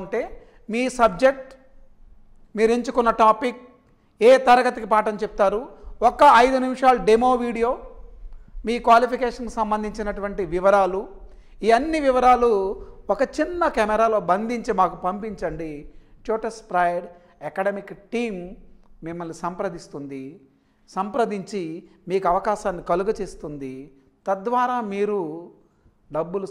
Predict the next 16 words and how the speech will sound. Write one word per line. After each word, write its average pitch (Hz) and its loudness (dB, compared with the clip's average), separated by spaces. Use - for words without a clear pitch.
సంపాదించుకోవచ్చు. 151 -12
ఆ 165 2
డబ్బులతో 220 -2
ఏం 208 -4
చేయాలో 185 -2
తెలియకపోతే, 170 -8
ఒక 170 -4
జెట్ 226 2
ఫ్లైట్ 226 2
కూడా 214 0
మీరు 180 -8
కొనుక్కోవచ్చు, 170 -12
ఒక 165 -4
కారు 233 8
కొనుక్కోవచ్చు. 180 -8
మీకు 226 -4